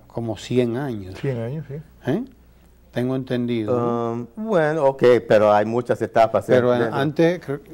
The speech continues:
Speaker 1: ah, dentro de ese mismo periodo hay también sus
Speaker 3: Hay muchos, no,
Speaker 1: etapas,
Speaker 3: tengo
Speaker 1: ¿no?
Speaker 3: capítulos, varios capítulos. Tengo un capítulo del merengue en el siglo, siglo diecinueve.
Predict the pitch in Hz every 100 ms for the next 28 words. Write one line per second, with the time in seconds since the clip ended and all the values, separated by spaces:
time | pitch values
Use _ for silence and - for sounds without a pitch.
0 | - 139 147 127 135 135 135 123 135 151
1 | - 175 165 151 160 151 170 160 165 190
2 | 127 117 120 120 - 117 120 131 123 104
3 | 101 98 135 123 143 117 135 117 120 107
4 | - - - 113 - 139 135 117 104 101
5 | - _ _ _ - 110 117 110 104 -
6 | 107 98 95 - - 117 113 123 127 135
7 | 131 123 127 117 113 - - 107 107 107
8 | 113 120 123 113 107 - 113 110 110 -
9 | 123 120 113 104 107 104 104 101 92 82